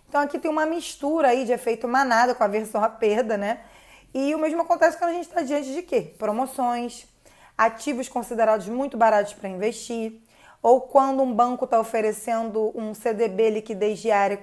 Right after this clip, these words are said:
duzentos por cento do C D I, né? Que é muitas vezes uma forma de fazer uma propaganda pra atrair clientes.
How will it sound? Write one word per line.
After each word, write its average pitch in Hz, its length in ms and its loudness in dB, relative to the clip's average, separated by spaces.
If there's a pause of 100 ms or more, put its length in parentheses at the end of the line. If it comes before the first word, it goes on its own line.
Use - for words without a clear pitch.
duzentos 208 560 -2
por 233 220 -10
cento 208 400 -8
do 180 80 -10
C 185 200 -8
D 220 160 4
I, 226 340 -4 (500)
né? 214 300 -6 (200)
Que - 100 -6
é 196 40 0
muitas 208 340 -2
vezes 190 300 -4
uma 202 160 -4
forma 202 260 -6
de 202 80 -16
fazer 202 160 -4
uma 202 160 -4
propaganda 202 500 -2
pra 202 200 0
atrair 196 320 -4
clientes. 247 640 -6